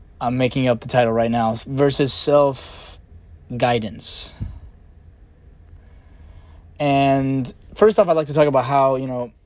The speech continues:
success culture, the subculture of, you know, w-, trying to be successful, of grinding, you know, waking up early, you know, like, top ten habits of a,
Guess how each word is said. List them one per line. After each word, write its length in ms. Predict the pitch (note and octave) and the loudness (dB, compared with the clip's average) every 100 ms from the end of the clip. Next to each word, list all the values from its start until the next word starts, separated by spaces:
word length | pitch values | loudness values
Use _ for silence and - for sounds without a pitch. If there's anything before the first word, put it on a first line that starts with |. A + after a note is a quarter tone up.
| - - | -20 -8
success 520 | - B2 - D#3 D3+ | -6 -2 0 0 0
culture, 720 | - C#3 C3 - C3+ B2+ B2 | -4 -4 -2 -2 0 0 -4
the 100 | A#2 | -6
subculture 720 | - D3 C3+ C#3+ C#3 D#3 C3 | 0 0 2 -4 -2 -4 -4
of, 640 | B2+ C3+ B2+ B2 A#2 A#2 | -2 0 2 0 -6 -12
you 80 | C3 | -8
know, 300 | A#2+ A#2+ B2 _ | -6 -8 -10 _
w-, 500 | D#3 C3+ C3+ D3 - - - - - - | -18 -14 -14 -16 -20 -20 -20 -20 -20 -12
trying 300 | - C#3+ C#3 | -2 0 0
to 60 | |
be 100 | C3 | -2
successful, 880 | B2 A#2+ - C3 A#2 - A#2+ A#2 A#2 - - - - | -4 -4 -2 -2 -2 -6 -4 -2 -2 -6 -20 -20 -12
of 120 | B2 | -6
grinding, 520 | C3+ C#3 C3+ C3+ B2+ | 0 2 2 0 -2
you 60 | B2 | -2
know, 80 | A#2+ | 0
waking 340 | C3 A#2+ C3+ | 0 0 -2
up 120 | A#2+ | 0
early, 600 | C3 B2+ A#2+ B2 A#2+ A#2+ | 0 0 0 -2 -4 -4
you 100 | A#2+ | -2
know, 140 | B2+ A#2+ | 0 2
like, 200 | A#2+ A#2 | 0 0
top 260 | C3+ C3 | -2 0
ten 180 | - C3+ | -2 -2
habits 460 | B2+ B2+ A#2+ A#2 B2 | 0 0 0 -4 -6
of 120 | |
a, 120 | A2+ | -6